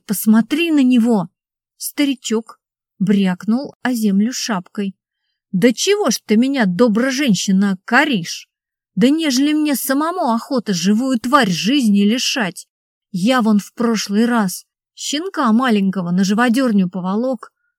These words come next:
а он уворачивается, крутится, будто знает, что ему предстоит. А под конец так и вовсе тяпнул за руку, так жить хотел.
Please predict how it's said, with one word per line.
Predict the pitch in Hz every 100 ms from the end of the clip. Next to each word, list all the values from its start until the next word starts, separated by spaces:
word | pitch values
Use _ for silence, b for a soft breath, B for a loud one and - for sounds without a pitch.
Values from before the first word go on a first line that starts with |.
| _
а | 185
он | 190 202
уворачивается, | 208 208 226 247 226 214 190 185 - -
крутится, | 233 269 220 208 - - 185 _ _
будто | 202 202 - 262
знает, | 247 294 294 214 190
что | - -
ему | 214 196 190
предстоит. | 196 - - 240 233 208 180 - _ _ _ _
А | - 185
под | 190 -
конец | 214 214 226 -
так | 226 208
и | 240
вовсе | 240 254 - 202 180 _ _ _ _ -
тяпнул | 285 233 - 196 202 196
за | 185 196 233
руку, | 208 185 196
так | - 214
жить | 208 262 202
хотел. | - 208 - 214 196 185